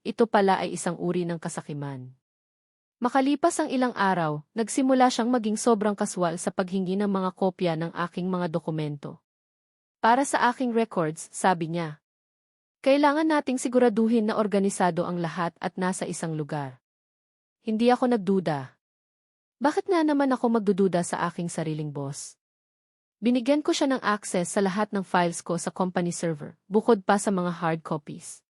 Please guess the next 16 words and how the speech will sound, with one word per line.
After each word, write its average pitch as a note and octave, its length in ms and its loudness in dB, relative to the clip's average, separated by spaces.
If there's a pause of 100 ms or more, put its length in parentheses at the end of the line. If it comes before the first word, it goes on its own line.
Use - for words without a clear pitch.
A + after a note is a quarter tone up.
(680)
Tutal, E3 480 0
siya B3+ 300 0
ang - 80 -8
aking B3 260 -2
pinuno A3 640 0
at F3+ 160 -6
inaasahan G3+ 720 -2
kong F#3+ 160 -4
gagabayan D#3+ 560 -2
niya D#3 220 -10
ako. C3+ 320 -18 (800)
Ngunit E4 320 2
isang E4 320 -2
Biyernes A#3+ 420 2
ng A3+ 160 -2
hapon, F3 540 -2